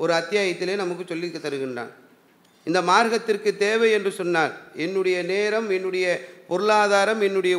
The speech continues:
உடைமை, என்னுடைய உயிர் தேவை என்றாலும் தருவதற்கு நான் தயார். யார் அது? மூமீன்களாக இருக்கக்கூடியவர்கள் என்று சொல்லி அல்லாஹ் ரப்புல் ஆலமீன் சொல்லி காட்டுகின்றான். இப்ப இந்த உலகத்திலே வாழ்கின்ற நேரத்திலே உலக தேவைகள் எவ்வளவோ நமக்கு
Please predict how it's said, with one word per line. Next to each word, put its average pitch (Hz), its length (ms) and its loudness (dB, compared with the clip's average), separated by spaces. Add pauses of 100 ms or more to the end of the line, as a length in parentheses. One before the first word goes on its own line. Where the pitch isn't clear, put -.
உடைமை, 208 320 0 (100)
என்னுடைய 190 300 0 (160)
உயிர் 233 320 0 (460)
தேவை 208 260 2 (100)
என்றாலும் 196 460 0 (220)
தருவதற்கு 220 640 -2
நான் 190 240 -2
தயார். 165 280 0 (120)
யார் 214 260 -2
அது? 196 180 -4 (1160)
மூமீன்களாக 214 600 0
இருக்கக்கூடியவர்கள் 180 640 -4
என்று 165 200 -8
சொல்லி 190 240 -4 (580)
அல்லாஹ் 214 340 4
ரப்புல் 180 280 0
ஆலமீன் 196 280 -2
சொல்லி 190 220 -2
காட்டுகின்றான். 147 560 -2 (460)
இப்ப - 160 0
இந்த 202 180 4
உலகத்திலே 240 540 4
வாழ்கின்ற 208 400 4 (100)
நேரத்திலே 190 400 -2 (140)
உலக 233 220 0 (120)
தேவைகள் 202 480 2
எவ்வளவோ 208 320 0 (100)
நமக்கு 196 320 -2